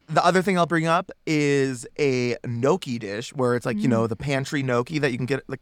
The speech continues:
Speaker 1: s-, ch-, super cheap. A New York Times recipe that is just, like, tomatoes and fresh mozzarella and basil.
Speaker 2: I
Speaker 1: And
Speaker 2: love that
Speaker 1: I've
Speaker 2: recipe. Oh my God.
Speaker 1: Oh, right? It's so good. And so I, like,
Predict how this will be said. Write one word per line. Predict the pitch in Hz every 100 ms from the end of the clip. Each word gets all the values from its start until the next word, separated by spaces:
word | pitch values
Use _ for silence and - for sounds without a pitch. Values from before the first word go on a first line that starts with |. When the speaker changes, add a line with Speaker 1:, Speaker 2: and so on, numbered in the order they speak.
| _
Speaker 1:
s-, | - - _
ch-, | - - - -
super | - 170
cheap. | 175 - 226 - - _ _ -
A | 226
New | 247
York | 240
Times | 220 208
recipe | 208 196 190 220 214
that | 208
is | 196
just, | 214 226
like, | 214 - - _ _ _ _
tomatoes | 196 185 185 196 196
and | - 156
fresh | 185 196
mozzarella | 190 180 170 175 180
and | 147
basil. | 135 139 156 196 202 - - - _
Speaker 2:
I | 247 254
Speaker 1:
And | 262
Speaker 2:
love | 247 240
that | 240
Speaker 1:
I've | 220
Speaker 2:
recipe. | 214 - 190 -
Oh | 220
my | 208
God. | 190 160 170 _ _ - -
Speaker 1:
Oh, | 269 165
right? | 180 -
It's | 208
so | - 254
good. | 208 262 170
And | 156
so | 156 208 185 180 185 -
I, | 156 156
like, | 151